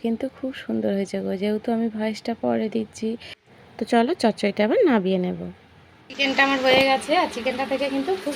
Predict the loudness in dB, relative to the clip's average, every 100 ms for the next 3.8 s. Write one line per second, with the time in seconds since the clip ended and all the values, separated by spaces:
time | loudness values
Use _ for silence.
0 | -4 -4 2 2 4 2 4 6 4 4
1 | 0 2 4 4 4 0 0 -10 -6 -6
2 | -6 2 8 8 8 4 2 2 2 0
3 | -2 0 2 4 4 2 4